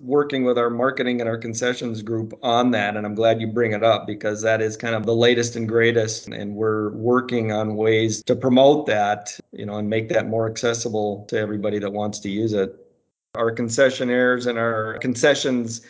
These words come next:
team and our strategic marketing team are the driving force, and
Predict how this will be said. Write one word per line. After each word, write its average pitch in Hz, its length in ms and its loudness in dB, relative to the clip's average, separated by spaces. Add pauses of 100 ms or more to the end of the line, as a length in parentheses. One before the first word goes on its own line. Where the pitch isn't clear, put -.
(160)
team 123 380 -2
and 117 100 0
our 117 80 0
strategic 120 580 -4
marketing 123 520 0
team 113 360 -6
are 110 360 0 (280)
the 107 120 -4
driving 113 520 4
force, 110 680 0
and 107 680 -6